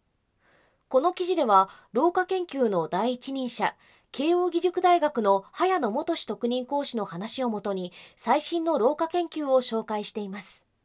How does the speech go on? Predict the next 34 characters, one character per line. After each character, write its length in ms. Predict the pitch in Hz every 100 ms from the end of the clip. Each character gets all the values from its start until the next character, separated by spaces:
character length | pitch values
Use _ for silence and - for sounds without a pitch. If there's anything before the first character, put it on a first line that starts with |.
| _ _ _ _ _ _ _ _ - _ _ _
二 120 | 233
千 240 | 233 415 381
二 140 | 311
十 200 | 269 311
年 200 | 277 240
に 180 | 196 170
翻 280 | - 233 302
訳 180 | 320 -
出 180 | 349 -
版 200 | 277 247
さ 80 |
れ、 220 | 214 202 202 - _
日 140 | 226 233
本 240 | 392 392
で 100 | 370
も 140 | 233
話 120 | 165 175
題 180 | 233 247
と 80 |
な 100 | 254
っ 80 | 262
た 240 | - 175 - -
ラ 180 | 180 262
イ 40 | 302
フ 160 | 330
ス 140 | - -
パ 140 | 214
ン、 120 | 175 - _ _
老 160 | 202 285
い 80 | 349
な 100 | 330
き 100 | -
世 180 | 226
界。 260 | - 185